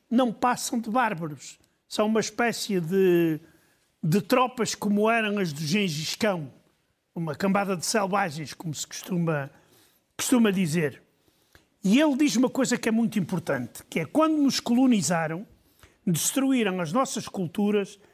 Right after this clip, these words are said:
a língua e tradições, russificaram. Muitos desses povos já perderam a sua língua." E diz isto: "Estou cansado,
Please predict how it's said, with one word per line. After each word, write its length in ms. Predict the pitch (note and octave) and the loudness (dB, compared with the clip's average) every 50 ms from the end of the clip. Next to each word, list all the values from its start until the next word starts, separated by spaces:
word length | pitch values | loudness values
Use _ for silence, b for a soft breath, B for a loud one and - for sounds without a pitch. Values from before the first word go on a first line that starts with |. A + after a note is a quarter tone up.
| b b b | b b b
a 80 | A3 | 2
língua 420 | G#3 G#3 A3 B3+ C#4+ C4 A3 A3 G3+ | 2 4 4 4 2 4 4 2 0
e 40 | - | 0
tradições, 760 | - A3 A3 E3+ F#3 E3 - - G#3 G3+ G#3 G3+ F3 - b b b b _ | 0 -2 0 0 -2 -4 -2 -2 -2 -2 -2 -4 -6 -10 b b b b _
russificaram. 840 | F#3+ G3 A3+ A#3 - - - D#3+ - - - - F3 C3+ B2+ B2 B2+ | 0 2 2 2 0 0 -4 -6 -10 -10 -8 -6 -4 -4 -4 -6 -4
Muitos 360 | F3 A#3 C#4 C4+ F3+ - - | 0 2 2 2 2 0 -2
desses 280 | A3+ G3 E3+ - - | -2 -2 0 -2 -8
povos 500 | - - - G3 G3 F3 D#3 - - - b b b b b b | -4 -2 0 0 0 -2 -4 -14 -20 -20 b b b b b b
já 200 | - F3+ G3+ F3 | -2 -2 -2 0
perderam 500 | - - G3 F3 F3+ F3 E3 F3 E3+ E3+ | -2 -4 -4 -2 -2 -2 -2 -2 -2 -4
a 60 | D#3+ | -4
sua 240 | C#3+ - - G3+ F3 | -6 -4 -2 -2 -2
língua." 320 | D#3 D3+ C3 C3 B2 - b b b b b b b b b b b _ _ | 0 -2 -4 -6 -10 -14 b b b b b b b b b b b _ _
E 80 | - B3+ | 0 2
diz 220 | C#4 D#4+ D4 G3+ F#3+ | 4 2 2 2 0
isto: 420 | B3 G#3+ F#3 - - - - - _ _ _ | 0 0 0 -4 -8 -12 -16 -20 _ _ _
"Estou 340 | - - - - D4+ D4+ - | -8 -6 2 2 2 2 4
cansado, 840 | - B3+ A#3+ G#3+ - - - G#3+ F3+ F3+ F3 E3 D3+ F#3 G#3 C#4 | 2 0 0 0 -2 -2 0 0 0 0 0 -2 -4 -6 -6 -8